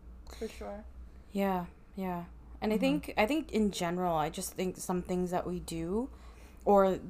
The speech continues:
Speaker 2: the way that we phrase things seems too assimilated. Like, "Oh,
Speaker 1: Mm-hmm.
Speaker 2: I'm gonna do it my way." That's, they're like, "Oh, wait, no, no. We are a
Speaker 3: Mm-hmm.
Speaker 1: Yeah.
Speaker 2: collective, you know,
Speaker 3: Mm-hmm.
Speaker 2: interdependent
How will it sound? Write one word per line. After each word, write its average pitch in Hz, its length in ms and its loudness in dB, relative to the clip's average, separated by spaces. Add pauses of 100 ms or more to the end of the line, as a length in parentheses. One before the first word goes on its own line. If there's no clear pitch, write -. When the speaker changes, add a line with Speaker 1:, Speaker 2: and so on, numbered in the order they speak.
Speaker 2:
the 196 140 2
way 185 220 6
that 185 120 4
we 180 120 -2
phrase 170 440 -2
things 269 520 -2 (100)
seems 190 540 0
too 190 240 -2
assimilated. 165 520 -2
Like, 160 180 0 (120)
"Oh, - 40 -6
Speaker 1:
Mm-hmm. 240 340 8
Speaker 2:
I'm 247 200 10
gonna 254 200 8
do 220 200 4
it 190 60 4
my 175 260 4
way." 151 400 2 (100)
That's, 202 520 8
they're 196 240 6
like, 190 160 8
"Oh, 190 180 10
wait, 156 360 6
no, 190 320 8
no. 170 760 4
We 220 160 6
are 190 420 12
a 208 60 8
Speaker 3:
Mm-hmm. 202 200 4
Speaker 1:
Yeah. 196 360 0
Speaker 2:
collective, 226 960 10 (160)
you 226 140 4
know, 220 120 12
Speaker 3:
Mm-hmm. 214 140 6
Speaker 2:
interdependent 214 1120 6